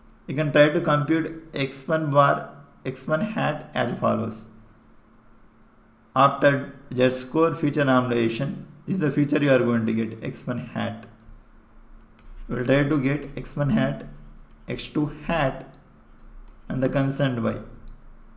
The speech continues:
after Z score feature normalization. The first sample will be one minus mu one by sigma one.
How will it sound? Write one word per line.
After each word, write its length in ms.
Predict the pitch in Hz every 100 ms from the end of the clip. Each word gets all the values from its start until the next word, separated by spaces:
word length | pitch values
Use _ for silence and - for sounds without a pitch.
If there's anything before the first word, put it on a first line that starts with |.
| - - - -
after 380 | 127 135 - 131
Z 160 | 123 120
score 560 | - - 135 120 113 - - - - -
feature 320 | - 139 147
normalization. 760 | 131 123 117 110 107 - - - - - - - _ - - _ _ _ - - - - - - - _ - - - - _ - _ _ _ - - - _ _ - - -
The 160 | 131
first 320 | 127 139 139
sample 500 | - 160 156 165 160 - - -
will 180 | 143 165
be 420 | 120 127 - - - - - - - _ _ _ _
one 380 | - 120 135 160
minus 600 | 160 160 151 165 - - - - - - - - _ -
mu 280 | 127 143 147
one 200 | 151 143
by 120 | 156
sigma 400 | 151 131 123 117
one. 400 | 110 110 -